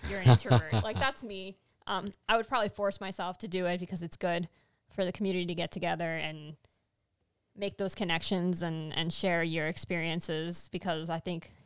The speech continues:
Speaker 1: like, we're talking about what, um, L A, L-, what is it? The Life, Latino, uh,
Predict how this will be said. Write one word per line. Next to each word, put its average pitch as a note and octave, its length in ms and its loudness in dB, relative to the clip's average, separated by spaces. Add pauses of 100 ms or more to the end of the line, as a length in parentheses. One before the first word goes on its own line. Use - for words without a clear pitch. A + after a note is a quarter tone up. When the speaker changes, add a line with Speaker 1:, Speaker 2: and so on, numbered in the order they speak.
(160)
Speaker 1:
like, F#3+ 180 -4
we're F#3+ 80 0
talking F3+ 360 -2
about E3 360 2 (400)
what, F3+ 400 4
um, E3 380 -2
L F3 180 0
A, D#3+ 220 -2 (380)
L-, F3 180 0 (140)
what G3+ 140 -6
is G#3+ 100 -10
it? A#3+ 240 -10
The F3 240 -8
Life, D#3+ 240 -12 (340)
Latino, G3+ 540 -4 (360)
uh, F3+ 240 0